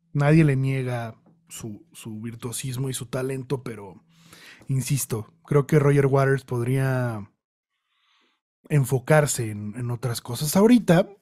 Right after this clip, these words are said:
es desde mi lectura, seguramente hay fans que,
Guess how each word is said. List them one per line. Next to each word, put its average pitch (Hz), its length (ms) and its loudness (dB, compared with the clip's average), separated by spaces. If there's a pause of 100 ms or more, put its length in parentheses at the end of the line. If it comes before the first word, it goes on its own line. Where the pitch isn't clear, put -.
(200)
es 165 220 4
desde 160 260 8
mi 151 160 4
lectura, 180 680 0 (580)
seguramente 151 600 2
hay 135 100 0
fans 143 380 -2
que, 113 280 -10